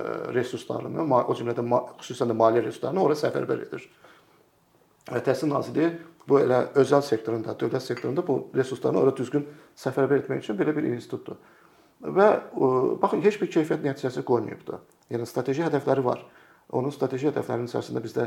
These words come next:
Azərbaycanda təhsilin keyfiyyəti qalxacaqdır. Orta məktəbdə bu məntiq, riyaziyyat, bu verbal, deyək ki, bu təfəkkür üzrə pisa qiymətləndirilməsi var.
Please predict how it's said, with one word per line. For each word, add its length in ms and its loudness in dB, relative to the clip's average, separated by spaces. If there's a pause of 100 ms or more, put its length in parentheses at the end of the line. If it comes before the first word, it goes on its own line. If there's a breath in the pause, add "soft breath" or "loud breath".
(380 loud breath)
Azərbaycanda 580 -2
təhsilin 340 -8
keyfiyyəti 380 -10
qalxacaqdır. 540 -6
Orta 280 -4
məktəbdə 460 -8
bu 120 -4 (420 loud breath)
məntiq, 480 -4
riyaziyyat, 680 -4
bu 120 -10 (420 loud breath)
verbal, 520 4
deyək 200 -4
ki, 80 -12
bu 120 -12
təfəkkür 480 -8
üzrə 200 -4
pisa 280 -8
qiymətləndirilməsi 800 -6
var. 200 -2